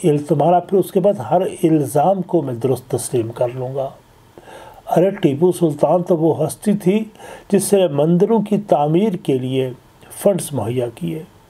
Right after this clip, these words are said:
हिंदू कौमियत के फलाह के लिए ग्रां कदर खिदमात सर अंजाम दी, हत्ता कि मुसलमान उनके मशाहिरीन जो थे वो उनसे शाका-, शाकी थे कि आप हिंदुओं पर इतने मेहरबान क्यों हैं।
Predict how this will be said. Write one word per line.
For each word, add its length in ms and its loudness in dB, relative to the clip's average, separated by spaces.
हिंदू 340 4
कौमियत 680 2
के 300 2
फलाह 500 2
के 200 0
लिए 200 4
ग्रां 380 2
कदर 320 0
खिदमात 540 0
सर 220 -4
अंजाम 400 0
दी, 300 -12
हत्ता 240 2
कि 200 0
मुसलमान 600 0
उनके 520 0
मशाहिरीन 720 2
जो 140 0
थे 340 0
वो 600 2
उनसे 340 0
शाका-, 540 0
शाकी 360 0
थे 220 -4
कि 140 -2
आप 300 2
हिंदुओं 260 0
पर 180 -2
इतने 240 -6
मेहरबान 500 0
क्यों 340 -4
हैं। 120 -8